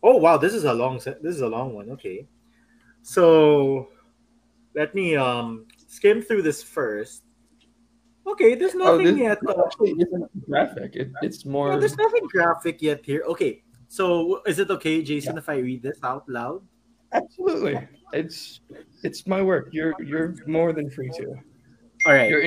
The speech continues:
Speaker 1: so
Speaker 2: encouraged
Speaker 1: I
Speaker 2: by
Speaker 1: don't,
Speaker 2: it.
Speaker 1: I'm very bad at acting, so I can't do it with gusto, unfortunately, but I'll just read it as good as I can. So all in all,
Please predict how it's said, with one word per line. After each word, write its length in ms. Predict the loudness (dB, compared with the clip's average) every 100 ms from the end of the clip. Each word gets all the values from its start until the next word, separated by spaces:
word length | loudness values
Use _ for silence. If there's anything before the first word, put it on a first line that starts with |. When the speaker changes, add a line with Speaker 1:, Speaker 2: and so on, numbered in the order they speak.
| 2
Speaker 1:
so 160 | 4
Speaker 2:
encouraged 260 | 6 4 2
Speaker 1:
I 40 | -2 -2
Speaker 2:
by 80 | 0
Speaker 1:
don't, 140 | 2
Speaker 2:
it. 60 | 2 0
Speaker 1:
I'm 180 | 0 2
very 320 | 2 2 0
bad 260 | -2 0 0
at 120 | -2 -2
acting, 420 | -6 -6 -10 -8
so 140 | -6
I 100 | -6
can't 380 | -6 -6 -6 -6 -6
do 160 | -2 -2
it 100 | -2
with 140 | -8
gusto, 420 | -6 -8 -8 -10 -10
unfortunately, 520 | -6 -6 -6 -10 -6
but 120 | -2
I'll 140 | -2
just 180 | -2 -4
read 160 | -2 -2
it 100 | 0
as 180 | -2 -4
good 200 | -6 -4
as 120 | -4
I 100 | -4
can. 340 | -4 -8 -8 -16 _ _ _ _ _ -6
So 280 | 2 2
all 260 | 4 2 2
in 120 | 2
all, 460 | 4 4 4 0